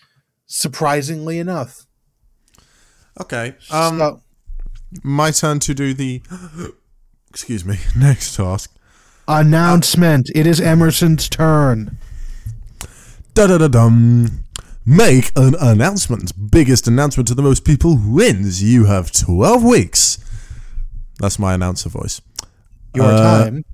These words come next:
Speaker 1: starts now.
Speaker 2: Uh, Alice is first. Um, and what Alex, Alice, why do I,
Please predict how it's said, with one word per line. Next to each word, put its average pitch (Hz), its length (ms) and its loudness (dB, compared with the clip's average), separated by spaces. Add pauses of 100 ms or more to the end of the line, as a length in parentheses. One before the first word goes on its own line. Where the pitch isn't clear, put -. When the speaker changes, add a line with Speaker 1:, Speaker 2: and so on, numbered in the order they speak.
(140)
Speaker 1:
starts 120 420 -4
now. 160 600 -6 (1000)
Speaker 2:
Uh, 147 320 4
Alice 226 300 0
is - 100 -6
first. - 580 -4 (580)
Um, 123 540 -2 (500)
and 135 100 -6
what 165 160 -2
Alex, 208 580 -6 (340)
Alice, 120 400 -8 (180)
why 160 100 -2
do 196 140 -4
I, 156 180 -4